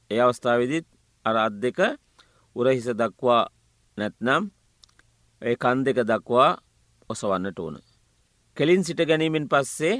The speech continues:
මොකද්ද කියන්නේ? පහත් සඳහන් පාඨය උසරන්නට ඕන. "රබ්බනා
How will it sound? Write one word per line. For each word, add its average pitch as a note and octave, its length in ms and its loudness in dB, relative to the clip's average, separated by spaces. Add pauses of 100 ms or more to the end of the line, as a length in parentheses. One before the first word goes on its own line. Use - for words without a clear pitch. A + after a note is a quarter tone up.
(120)
මොකද්ද A2+ 400 -2
කියන්නේ? F#2 420 -6
පහත් B2 280 -2
සඳහන් B2 340 -4
පාඨය G#2 420 -2
උසරන්නට F#2+ 520 -8
ඕන. F2+ 200 -6 (600)
"රබ්බනා G#2+ 600 0